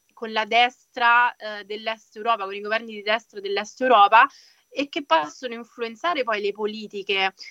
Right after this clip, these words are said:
dei, dei governi nazionali, eh,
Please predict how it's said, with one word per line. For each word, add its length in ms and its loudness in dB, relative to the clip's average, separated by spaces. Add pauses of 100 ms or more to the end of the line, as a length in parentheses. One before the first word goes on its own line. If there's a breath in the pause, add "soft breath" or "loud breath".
(160 loud breath)
dei, 440 4
dei 140 4
governi 460 0
nazionali, 1000 0
eh, 100 -4